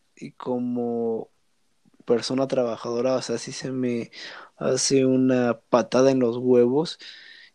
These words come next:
que te quiten algo,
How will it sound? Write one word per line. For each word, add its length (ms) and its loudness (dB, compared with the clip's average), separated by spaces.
que 420 4
te 180 0
quiten 720 0
algo, 640 0